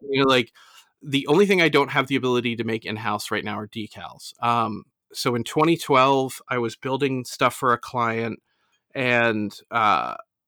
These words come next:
I was getting stuff laser cut, and it wasn't happening fast enough for his satisfaction, you know, and I was like, "Well, all right. <sighs> I could make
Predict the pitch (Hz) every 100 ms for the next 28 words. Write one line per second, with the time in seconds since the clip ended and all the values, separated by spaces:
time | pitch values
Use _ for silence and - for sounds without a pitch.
0 | _ 135 117 - 131 127 120 113 - 123
1 | 131 123 120 117 120 113 117 _ _ _
2 | _ - 117 113 117 113 107 - 135 127
3 | 120 127 120 - 120 - 104 - 113 101
4 | - - 127 113 123 107 - 101 87 101
5 | 101 - 113 98 98 101 95 - 95 95
6 | 95 95 - 107 123 151 135 _ _ _
7 | _ _ - 151 120 101 _ _ _ _
8 | _ _ _ - - - - - - -
9 | _ _ _ _ - _ _ _ _ -
10 | 151 - 175 147 139 -